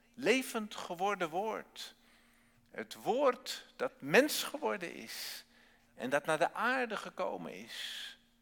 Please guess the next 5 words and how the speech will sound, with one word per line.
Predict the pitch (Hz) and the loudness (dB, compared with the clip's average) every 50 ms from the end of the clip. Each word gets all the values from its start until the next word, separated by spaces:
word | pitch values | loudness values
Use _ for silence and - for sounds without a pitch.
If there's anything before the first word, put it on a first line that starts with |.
| _ _ _ _ _ _ _ _ _ _ _ _ _ _ _ _ _ | _ _ _ _ _ _ _ _ _ _ _ _ _ _ _ _ _
Ook | - 107 135 127 | -8 -8 -8 4
daar | - 165 180 208 214 208 190 170 - - - - - - - - _ _ _ - _ _ _ _ _ _ _ _ _ _ _ _ _ _ _ _ _ _ _ _ _ _ _ _ _ _ _ _ _ _ _ _ _ _ _ _ _ _ _ _ _ | 8 10 10 12 12 10 8 6 0 -10 -20 -20 -20 -20 -20 -20 _ _ _ -20 _ _ _ _ _ _ _ _ _ _ _ _ _ _ _ _ _ _ _ _ _ _ _ _ _ _ _ _ _ _ _ _ _ _ _ _ _ _ _ _ _
liep | _ 135 160 156 - | _ -8 -8 -4 -4
het | 143 135 - - | -6 -6 -2 0
uit | - 175 202 247 285 285 - - - - - | 4 4 4 4 2 0 -6 -10 -10 -10 -10